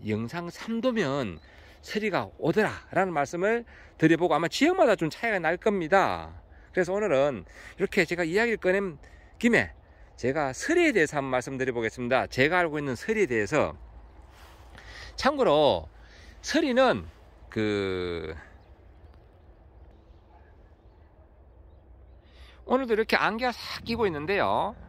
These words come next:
그 지상부에 어떤 그 수-, 어, 수분, 뭐 안개, 안개도 좋고 그런 그, 그 지상부에 있는 그런 수증기, 그러니까 지온에서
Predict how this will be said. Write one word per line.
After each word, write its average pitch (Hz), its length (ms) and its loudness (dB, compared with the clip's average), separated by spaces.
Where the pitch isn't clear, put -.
그 101 380 -6
지상부에 190 1080 2
어떤 220 320 0
그 180 140 -2
수-, - 300 -10
어, 123 440 -2
수분, 247 440 -2
뭐 104 360 -4
안개, 160 440 -2
안개도 180 460 -2
좋고 175 760 0
그런 185 260 -2
그, 135 420 0
그 101 160 -8
지상부에 214 500 -2
있는 147 440 -2
그런 143 160 -2
수증기, 233 600 -4
그러니까 147 240 -2
지온에서 233 880 2